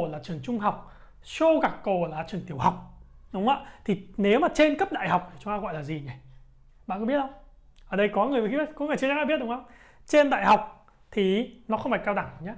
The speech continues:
Trên đại học nó là, ờ, thạc sĩ, đúng không ạ? Tức là học thạc sĩ ấy. Thì, ờ, thì trong tiếng Nhật ấy, thì nếu mà các bạn kiểu đi học trên cấp đại học ấy, thì mà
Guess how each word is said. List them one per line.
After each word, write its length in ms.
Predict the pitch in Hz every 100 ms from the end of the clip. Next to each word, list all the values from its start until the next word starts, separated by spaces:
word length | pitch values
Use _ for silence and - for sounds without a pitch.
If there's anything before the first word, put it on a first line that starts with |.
| - - - - - -
Trên 140 | 233
đại 100 | 240
học 180 | 196 190
nó 100 | 185
là, 440 | 240 196 220 262 - - - - - -
ờ, 400 | 190 175 165 170
thạc 160 | 190 -
sĩ, 240 | 339 359 494 - - _ -
đúng 120 | 196
không 140 | 247
ạ? 100 | - -
Tức 60 |
là 60 | 226
học 120 | 190
thạc 140 | 175 -
sĩ 160 | 330
ấy. 160 | 349 403 - - - -
Thì, 420 | 240 214 196 190 226
ờ, 360 | 208 202 196 202
thì 240 | - 240 -
trong 140 | 285
tiếng 160 | 269 262
Nhật 140 | 294 277
ấy, 160 | 277 -
thì 180 | 180 175
nếu 200 | 185 233
mà 60 | 302
các 60 |
bạn 200 | 285 202
kiểu 120 | 170
đi 120 | 156 214
học 140 | - -
trên 260 | 277 269
cấp 120 | 330 -
đại 120 | 170
học 200 | 175 -
ấy, 100 | 254 - - - - -
thì 100 | 190 180 175 170 170 165 165 165 160 165 175 208 208
mà 300 | 208 190 180